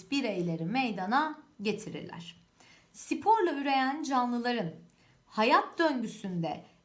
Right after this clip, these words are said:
eşeyli ve eşeysiz üreme birbirini takip eder. Ancak dikkat edelim, Kaynaklarda bunu yanlış veriyor. Bu metagenez değildir arkadaşlar. Metagenez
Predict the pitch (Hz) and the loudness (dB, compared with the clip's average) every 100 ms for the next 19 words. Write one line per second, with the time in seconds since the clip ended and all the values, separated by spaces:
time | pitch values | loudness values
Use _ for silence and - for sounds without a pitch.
0 | _ 214 214 - 339 370 392 233 175 262 | _ -2 -2 0 0 0 0 -2 -4 -4
1 | - 285 - - 175 - - 285 226 185 | -2 -2 -4 -6 -8 -8 -6 -2 -2 -4
2 | 185 240 285 202 226 302 359 285 247 240 | -4 0 0 -2 -4 -4 0 2 2 0
3 | 190 165 - 175 - _ _ _ _ _ | -4 -4 -4 -8 -16 _ _ _ _ _
4 | _ _ - - 233 262 277 269 254 - | _ _ -20 0 0 2 -2 -4 -8 -4
5 | 330 330 220 202 196 - - _ - 226 | -2 -2 -2 -2 -4 -8 -18 _ 2 4
6 | 247 254 262 247 240 240 247 226 190 185 | 2 -4 -2 -2 -2 -4 -2 -2 -2 -2
7 | 254 - 302 294 294 294 - - _ 247 | -4 -2 -2 0 0 0 -4 -20 _ 2
8 | 359 320 277 285 285 277 269 269 269 262 | 2 2 0 -2 -2 0 0 0 -2 -2
9 | 208 233 226 175 165 147 160 165 139 165 | 0 0 0 -2 -2 -2 -4 -6 -6 -4
10 | - 131 - - _ 240 285 349 311 262 | -4 -6 -8 -18 _ 0 2 2 2 0
11 | 208 202 185 170 | 0 -2 -2 -4